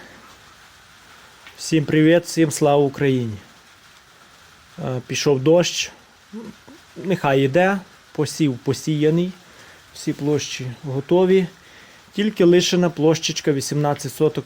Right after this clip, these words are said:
під бурячки і там, ой, кажу, під бурячки, під картоплю, і, може, пару рядочків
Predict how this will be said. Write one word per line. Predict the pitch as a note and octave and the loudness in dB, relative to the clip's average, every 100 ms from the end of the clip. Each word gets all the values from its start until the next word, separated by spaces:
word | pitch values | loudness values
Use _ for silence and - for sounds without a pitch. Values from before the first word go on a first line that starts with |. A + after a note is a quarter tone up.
| - | -6
під | C#3+ B2+ - | -4 -4 -8
бурячки | C3+ B2+ C3+ B2 - F3 | -10 -2 0 0 0 0
і | D3+ | 2
там, | D3+ C#3 B2+ B2+ | 0 -2 -4 -2
ой, | F#3 D#3+ | 0 0
кажу, | B2+ A#2+ | 0 -4
під | B2 - | -8 -4
бурячки, | C3+ A2+ - | -4 -4 -8
під | B2+ - | -8 -6
картоплю, | C#3+ - F3 E3 | -6 -2 -2 0
і, | D3 | 0
може, | C#3+ C#3 | 0 -2
пару | D3 C#3+ | -2 0
рядочків | D3 C#3 C#3 - C3+ | 0 0 -2 -4 -10